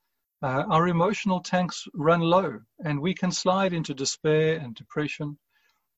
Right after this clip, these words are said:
even feeling like God has abandoned us. "How long, O Lord? How long will this difficult situation last?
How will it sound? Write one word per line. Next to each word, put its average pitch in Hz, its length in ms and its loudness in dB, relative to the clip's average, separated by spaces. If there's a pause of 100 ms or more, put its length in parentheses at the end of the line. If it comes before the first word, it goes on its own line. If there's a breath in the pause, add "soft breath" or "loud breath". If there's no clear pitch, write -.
(240)
even 226 300 6
feeling 190 440 2
like 170 200 0
God 151 300 4
has 135 220 -4
abandoned 156 480 2
us. - 300 -10 (1200)
"How 147 200 4
long, 156 360 8
O 156 100 2
Lord? 139 360 2 (360 loud breath)
How 190 180 6
long 214 340 4
will 180 140 2
this 165 300 -2 (400 soft breath)
difficult 160 480 -2
situation 143 680 0
last? 127 480 -6